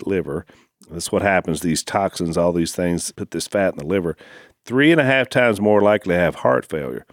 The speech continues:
And a hundred million Americans have fatty liver. So you can usually tell when you go and get a blood work done, and they tell from your liver enzymes. Uh, your liver helps you with over five hundred key functions every day,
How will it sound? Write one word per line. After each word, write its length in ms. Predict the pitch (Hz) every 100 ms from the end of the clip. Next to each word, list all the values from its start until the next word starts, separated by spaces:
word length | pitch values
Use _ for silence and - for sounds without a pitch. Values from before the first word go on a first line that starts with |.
| _ _ _ _
And 100 | 85
a 80 | 82
hundred 580 | 78 127 135 127 110 -
million 320 | 92 110 107
Americans 580 | 87 98 117 107 90 80
have 500 | - 117 95 78 82 _ - - _
fatty 320 | - 87 82
liver. 340 | 78 104 69 60
So 160 | -
you 220 | 98 113
can 100 | 131
usually 300 | 170 170 95
tell 240 | 82 117 104
when 100 | 92
you 100 | 85
go 200 | 92 92
and 100 | 87
get 160 | 87
a 160 | 78 73 - - _ -
blood 220 | 101 104
work 280 | 90 85 73
done, 240 | 82 85 85
and 80 | 82
they 80 |
tell 260 | 80 98 92
from 160 | - 80
your 100 | 73
liver 280 | 82 104 80
enzymes. 580 | 76 73 78 73 78 - - - - _ _ _
Uh, 220 | 98 92 95
your 140 | 98
liver 360 | 110 131 143 127
helps 360 | 123 123 98
you 120 | 120 113
with 140 | 104
over 260 | 101 92 82
five 380 | - 110 123
hundred 320 | 117 117 101 -
key 240 | - 123
functions 600 | - 110 101 - 92 85
every 300 | - 101 110
day, 320 | 98 80 71